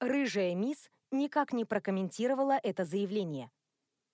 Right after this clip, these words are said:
«Я слышал, что в провинции всё ещё живуче суеверия», поразился мистер Керридж. «Но чтобы настолько? И почему же они так решили?» «Недавно неподалёку от поместья погибла девушка»,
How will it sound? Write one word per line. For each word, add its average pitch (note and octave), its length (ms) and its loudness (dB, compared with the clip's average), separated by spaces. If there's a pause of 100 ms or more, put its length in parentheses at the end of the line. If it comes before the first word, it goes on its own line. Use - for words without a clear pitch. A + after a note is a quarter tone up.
«Я G#3+ 240 2
слышал, D4 480 2
что A#3 220 0
в - 80 -8
провинции A3 680 0
всё A#3+ 240 -4
ещё A#3+ 280 -2
живуче B3 520 -2
суеверия», F3 720 -4 (380)
поразился B3 560 2
мистер A3+ 400 0
Керридж. E3+ 460 -4 (400)
«Но G#3 180 2
чтобы G#3+ 380 2
настолько? G3+ 680 0 (640)
И G3 100 -2
почему B3+ 460 0
же A3+ 120 4
они A3+ 240 4
так A3+ 220 2
решили?» G3+ 500 0 (1160)
«Недавно D#4+ 520 4
неподалёку C#4 600 2
от B3+ 120 0
поместья C#4 540 0
погибла C#4 460 2
девушка», G#3 520 -4